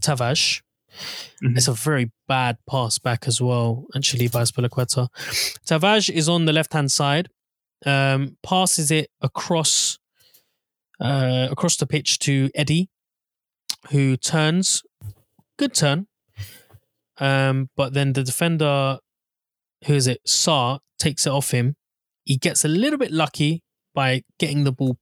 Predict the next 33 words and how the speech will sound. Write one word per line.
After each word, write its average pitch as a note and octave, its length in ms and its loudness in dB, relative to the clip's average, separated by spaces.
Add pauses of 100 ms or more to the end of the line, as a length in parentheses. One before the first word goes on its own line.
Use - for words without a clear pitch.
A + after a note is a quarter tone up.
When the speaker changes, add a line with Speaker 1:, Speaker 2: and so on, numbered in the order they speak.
Speaker 1:
back - 240 -2
from B2 420 0 (600)
the C#3 80 -2
defender. B2 500 0 (720)
And C3+ 220 2
then C3 440 2 (680)
I D3+ 80 0
guess D3 380 2
it's B2 240 -2
the D#3+ 100 2
desire, C#3 580 2
really, B2 320 0
isn't A#2 220 2
it, A#2 100 -4
more C3 180 0
than B2 160 0
anything, B2 500 0
to B2+ 220 2
want C#3 460 -2
to C3+ 120 0
win B2+ 380 2
that A#2+ 200 -2
ball B2 220 0
back A#2 340 -2
and B2+ 140 0
to B2+ 100 0
want C3 300 0
to, B2+ 260 2 (600)
um, A#2+ 760 2 (720)
you C#3+ 120 2
know, A2+ 160 2
hit - 320 0
it. A2 120 -4